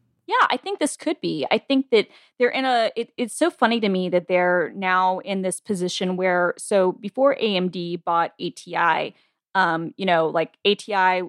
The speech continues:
it was, it was A T I and nvidia were the two big, um, uh, graphics card makers, and just kind of, like, nvidia and A M D, or Intel and, and A M D were the big, like, chip makers. And so you had, like, the, the green versus, uh, red war. And now you had,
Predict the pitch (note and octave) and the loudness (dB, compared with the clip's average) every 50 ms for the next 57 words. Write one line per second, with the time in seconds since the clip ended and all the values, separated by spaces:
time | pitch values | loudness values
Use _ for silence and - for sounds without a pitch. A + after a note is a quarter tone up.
0 | - _ - F#3 F#3 F3+ F3+ - - G#3 G#3 G#3+ - - G3+ G#3 A#3 B3 B3+ - | -8 _ -2 0 0 0 -2 0 0 2 2 2 2 2 0 0 0 -2 -2 -2
1 | A#3+ F#3 F3+ F3+ F3+ F3 E3+ F3 - D#3+ E3 D#3+ E3 E3 D#3 D#3+ D#3+ - - F#3+ | 0 2 2 2 0 -2 -4 -6 -6 -4 -2 0 0 0 -2 -4 -6 -10 -10 -8
2 | D#3+ - D#3 C#3+ D3 - - - - D3+ D3+ D3+ - - - - - - F#2 - | -4 -2 0 0 0 -2 -4 -2 0 2 2 2 0 -4 -4 -4 -4 -2 -2 -2
3 | - - - - D#3+ D#3+ - - - - - - - - - - - - - - | -4 -4 0 2 2 2 2 -4 -10 -6 -6 -4 -4 -6 -8 -10 -10 -10 -10 -10
4 | - - - - F#3+ F3+ F3 F3 E3+ E3 F3 E3 - F3+ - - - E3 D3+ D#3 | -12 -14 -8 -4 0 0 2 2 2 0 -2 -4 -6 -10 -10 -6 -6 -2 -2 -2
5 | D#3+ D#3+ - - F3+ F3+ F3 F#3 F3 F3 F3+ E3+ E3 - - E3+ E3 - - F3 | -2 -2 -4 -4 -2 -2 0 0 0 0 2 0 0 0 0 -2 -2 0 0 0
6 | E3+ D#3+ E3 D#3+ - - - - F3 E3+ - - _ - G3 G#3+ G3 - F#3+ E3 | 0 0 -2 -4 -6 -6 -4 -2 -2 -2 -2 -6 _ 0 0 0 0 0 0 0
7 | D#3+ D#3+ D#3 D#3 - F3 F3 - F3 F3 E3 E3 E3 E3+ E3 D#3+ F3 D#3+ E3+ E3+ | 2 2 0 0 -2 -2 -2 -2 -2 -2 -2 -2 -2 -2 -4 -4 -4 -4 -4 -2
8 | E3 D#3+ D3+ - - - C3+ - - - _ _ - - - F3 - - - - | -2 -2 -2 0 -2 -2 -4 -4 -6 -14 _ _ -6 -4 -4 -2 -2 -2 -2 -2
9 | - - - E3+ - - D#3+ - - - - D3 - - - - - - _ _ | -2 -4 -4 -4 -4 -6 -6 -2 0 2 2 2 0 -2 -6 -14 -20 -20 _ _
10 | _ G3 G3 F#3+ F3+ E3+ E3+ D3 C#3 - - C3 B2+ B2+ - - B2+ - - _ | _ -4 0 0 0 0 0 0 -2 -2 -2 0 0 2 2 0 -2 -4 -4 _
11 | - F3+ E3 - G3+ G3 F#3 F3+ E3 E3+ E3+ E3 - - D#3+ D3 D3+ D3 E3 D3 | -4 -2 0 0 2 2 2 2 2 0 -2 -2 -2 0 0 0 0 0 2 2
12 | C#3 A#2+ - - F3+ E3+ E3+ E3+ E3+ F3 F3+ F3 E3 D#3+ D#3 D#3+ E3 - _ _ | 2 0 0 0 2 2 2 2 0 -2 -2 0 2 2 2 0 -2 -6 _ _
13 | _ _ _ - G3 G3 G3 G3 F#3+ F#3+ F#3 F#3 F#3+ F#3+ F#3+ F#3 - - _ _ | _ _ _ -4 -4 -2 -2 0 0 2 2 2 0 0 -2 -6 -8 -10 _ _
14 | _ F3+ F3 F3+ F3 F3+ F#3 F3 E3 E3 D#3+ D#3+ - | _ -6 -4 -4 -2 0 0 2 2 2 2 0 -2